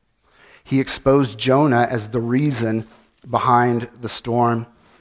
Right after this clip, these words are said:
In verse seven, our text says, "And they said to one another, 'Come, let us cast lots, that we may know on whose account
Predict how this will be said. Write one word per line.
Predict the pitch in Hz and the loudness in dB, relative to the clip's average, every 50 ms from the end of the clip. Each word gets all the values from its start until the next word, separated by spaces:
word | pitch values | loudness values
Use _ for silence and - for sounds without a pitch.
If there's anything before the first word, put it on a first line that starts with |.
| _ | _
In | - 143 | -6 -2
verse | 131 151 165 160 160 | 2 4 4 4 2
seven, | - - 165 175 202 185 160 | 6 6 6 6 8 6 6
our | 147 139 | 6 4
text | - - 151 139 - - | 4 4 2 2 2 2
says, | 160 143 135 135 - - - - - - - - _ _ _ | 4 4 4 4 0 -4 -12 -20 -20 -20 -20 -20 _ _ _
"And | - 160 170 170 170 196 190 160 | 4 4 4 6 4 2 2 4
they | 165 165 185 | 2 2 2
said | - - 185 196 233 226 | 2 6 6 6 6 6
to | 240 262 | 4 4
one | 214 185 170 156 | 6 6 6 6
another, | 147 143 143 131 127 123 | 6 6 6 6 6 4
'Come, | - - - 190 220 214 165 147 139 139 | 4 6 8 8 10 10 8 6 6 8
let | 156 175 175 | 8 10 10
us | 160 156 160 - - | 10 8 8 6 2
cast | - - 156 151 143 - - 160 | 2 4 6 6 4 4 4 6
lots, | 156 190 220 202 160 - - - - - - - - - - - | 8 10 10 10 8 6 4 -2 -10 -12 -14 -18 -18 -18 -8 0
that | - 147 151 | 0 2 2
we | 160 180 196 180 | 2 2 4 4
may | 165 160 156 151 | 4 4 4 6
know | 151 165 175 175 160 151 | 8 8 10 10 10 10
on | 143 143 139 | 8 6 6
whose | - - 202 214 208 190 196 | 4 0 0 0 0 0 0
account | 196 - - 170 139 135 143 160 160 - - | -2 2 4 6 8 8 6 4 2 -2 -10